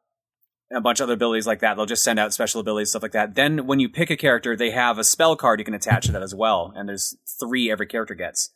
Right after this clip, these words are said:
Uh, one character has, you know, change the bubbles of an area to yellow in a V shape, so you just clear out most of your board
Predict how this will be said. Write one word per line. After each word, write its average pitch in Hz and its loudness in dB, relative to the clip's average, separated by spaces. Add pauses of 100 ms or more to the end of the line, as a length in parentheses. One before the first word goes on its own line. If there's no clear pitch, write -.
(640)
Uh, 98 0
one 135 2
character 143 2
has, 131 2
you 156 -2
know, 123 2
change 156 2
the 143 0
bubbles 139 2
of 143 0
an 135 2
area 131 6
to 131 -2
yellow 117 4
in 117 0
a 117 -2
V 110 -2
shape, 143 0
so 117 -4
you 104 -4
just 101 -6
clear 113 0
out 104 0
most 107 -2
of 104 -8
your 98 -4
board 104 -2